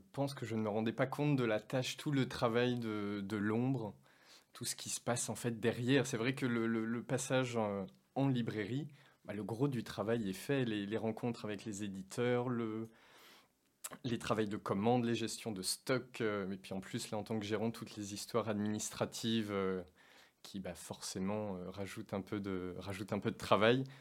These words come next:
Mais c'est vrai que ces moments en librairie au contact des lecteurs, ça, c'est toujours un bonheur, euh,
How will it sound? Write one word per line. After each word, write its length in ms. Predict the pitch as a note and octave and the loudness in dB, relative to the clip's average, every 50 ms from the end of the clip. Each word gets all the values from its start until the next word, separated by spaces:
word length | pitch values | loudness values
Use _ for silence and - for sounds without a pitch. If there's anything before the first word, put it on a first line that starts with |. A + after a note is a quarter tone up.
| - | -10
Mais 60 | - F#2 | -8 -4
c'est 80 | - G2+ | 0 0
vrai 80 | G#2 | 0
que 80 | G#2+ - | 0 0
ces 100 | - A2 | 2 4
moments 260 | G2+ G2 G2+ G#2 G#2 | 4 6 6 6 6
en 40 | G#2+ | 6
librairie 480 | G#2+ G#2 G2+ G#2 G#2+ G#2+ G#2 A2 A2 | 4 4 2 2 2 2 4 4 2
au 80 | G#2+ G#2 | 2 2
contact 580 | - - G2 F#2 - G2+ G2+ G2 - - - G#2 | 0 -2 -4 -2 2 0 0 0 -2 -4 -2 -2
des 380 | F#2+ E2+ F#2+ F#2 F#2 F2 F2 | 0 2 2 2 2 2 2
lecteurs, 440 | F2+ F#2 F2+ - - - G2 G2 - | 0 0 -2 -2 0 2 2 2 2
ça, 120 | - - F#2+ | -2 -6 -6
c'est 140 | - - G2 | -6 -8 -10
toujours 400 | - - G#2+ F#2+ G#2 G#2+ F#2+ G2 | -8 -8 -6 -2 0 2 4 4
un 80 | F#2+ | 2
bonheur, 480 | F2+ F2+ F#2+ F#2 F#2+ F#2+ F#2+ G2 F2+ F2+ | 4 4 2 4 4 4 4 2 2 0
euh, 180 | F2 E2 E2 | -2 -4 -4